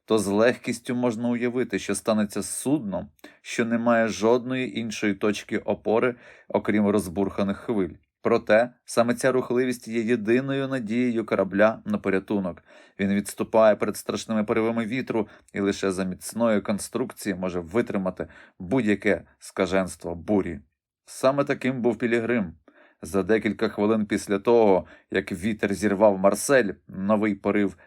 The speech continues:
розшматував стаксель. Дік Сент не міг встановити навіть трисель. Цей маленький шматок міцної парусини, який так полегшив би керування судном.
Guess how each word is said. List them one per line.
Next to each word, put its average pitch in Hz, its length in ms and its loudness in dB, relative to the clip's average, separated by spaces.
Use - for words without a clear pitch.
розшматував 104 800 2
стаксель. - 560 0
Дік 147 300 -8
Сент 135 380 -2
не 123 160 -6
міг 131 200 -8
встановити 113 520 -4
навіть 113 320 -4
трисель. 117 540 0
Цей 120 480 0
маленький 127 840 0
шматок 117 560 0
міцної 117 500 0
парусини, 110 640 0
який 101 260 -2
так - 400 -2
полегшив 123 560 2
би 98 140 -2
керування 101 480 2
судном. - 520 -4